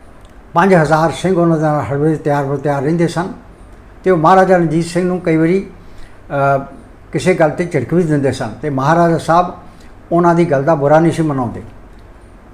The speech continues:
ਅੱਗੋਂ ਸਿਰ ਨਿਵਾ ਕੇ ਉਹਨਾਂ ਦਾ ਹੁਕਮ ਮੰਨਦੇ ਸਨ। ਤੇ ਦੂਸਰੇ ਜਨਰਲ ਹਰੀ ਸਿੰਘ ਨਲੂਆ,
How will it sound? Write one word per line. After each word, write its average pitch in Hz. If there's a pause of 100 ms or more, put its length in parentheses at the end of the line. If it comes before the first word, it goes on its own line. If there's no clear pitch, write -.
ਅੱਗੋਂ 165 (280)
ਸਿਰ 165
ਨਿਵਾ 147
ਕੇ 139
ਉਹਨਾਂ 156
ਦਾ 135
ਹੁਕਮ 113
ਮੰਨਦੇ 123
ਸਨ। - (1600)
ਤੇ 175
ਦੂਸਰੇ 190 (1400)
ਜਨਰਲ 160 (1080)
ਹਰੀ 170
ਸਿੰਘ 151
ਨਲੂਆ, 107